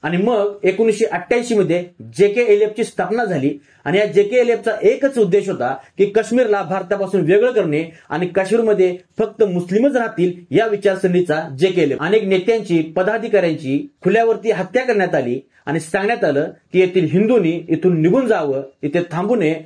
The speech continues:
अन्यथा वाईट परिणामाला सामोरं जावं लागेल. जानेवारी एकोणीसशे नव्वद मध्ये तर स्थानिक वर्तमानपत्रातून हिजबुल मुजाहिद्दीन यांनी असं छापून आणलं की काश्मीरमधील घाटीतील प-, हिंदू पंडितांनी तात्काळ काश्मीर सोडावा, अन्यथा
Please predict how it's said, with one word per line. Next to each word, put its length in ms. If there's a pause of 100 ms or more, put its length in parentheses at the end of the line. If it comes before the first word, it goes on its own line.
अन्यथा 500
वाईट 360
परिणामाला 400
सामोरं 380
जावं 200
लागेल. 320
जानेवारी 560
एकोणीसशे 380
नव्वद 280
मध्ये 300
तर 320
स्थानिक 460
वर्तमानपत्रातून 800 (360)
हिजबुल 280
मुजाहिद्दीन 600 (240)
यांनी 220
असं 240 (120)
छापून 280
आणलं 340 (500)
की 100
काश्मीरमधील 760 (140)
घाटीतील 680 (340)
प-, 60 (120)
हिंदू 240
पंडितांनी 520
तात्काळ 640
काश्मीर 340
सोडावा, 480 (160)
अन्यथा 540